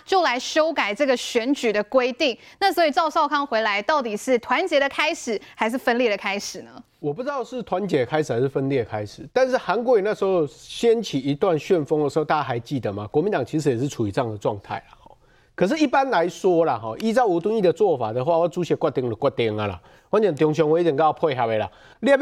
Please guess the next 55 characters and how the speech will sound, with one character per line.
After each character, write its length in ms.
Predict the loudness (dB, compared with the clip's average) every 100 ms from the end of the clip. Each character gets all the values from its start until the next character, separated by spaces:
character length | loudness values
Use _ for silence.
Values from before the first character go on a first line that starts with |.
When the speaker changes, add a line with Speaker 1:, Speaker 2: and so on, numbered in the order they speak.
| 4
Speaker 2:
颁 240 | 2 4
发 160 | 4 4
一 140 | 4
个 120 | 4
荣 240 | 4 2 0
誉 60 |
党 180 | -2 0
员 120 | -2
给 240 | 0 2 2
伊， 80 |
我 120 | 2 2
嘛 120 | 0
无 180 | 0 0
意 140 | 0
见 200 | -2 -4 -4
啦， 80 | -14
吼。 120 | -14 -14 -20 -20 _
可 140 | -2
是 80 | 0
问 260 | 2 2 2
题 180 | 0 -2
是， 160 | -2
当 400 | 0 2 2 0
时 240 | -4 0 0
是 160 | 0
符 280 | -2 -2 0
合 120 | 2
要 160 | 2 2
选 300 | 0 0 0
举 140 | 0
的 100 | 0
状 240 | 0 0 0
态 240 | 0 0
嘛， 160 | -2 0
因 100 | 2
为 80 |
你 120 | 2 2
选 200 | 0 2
举， 220 | 2 0
包 160 | 0
括 160 | 0 2
民-， 240 | 2 0
国 140 | 2 2
民 100 | 2
两 180 | 2 0
党 160 | -2
都 120 | -2
会 100 | 0
有 100 | 0 0
做 200 | 0 0
一 120 | 0
定 160 | 0 0
的 60 |
调 260 | 0 0 0
整 180 | 0